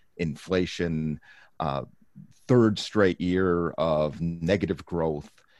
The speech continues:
This, uh, comes as crisis upon crisis for the Lebanese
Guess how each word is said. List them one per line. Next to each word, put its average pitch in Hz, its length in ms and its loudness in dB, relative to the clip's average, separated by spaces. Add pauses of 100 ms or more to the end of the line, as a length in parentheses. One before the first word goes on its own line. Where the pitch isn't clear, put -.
(360)
This, - 560 -2
uh, 90 140 -2
comes 92 580 -2 (160)
as 82 400 -4 (600)
crisis 104 680 0
upon 85 340 -4
crisis 87 600 -4
for 87 320 -6
the 78 100 -6
Lebanese 76 540 -6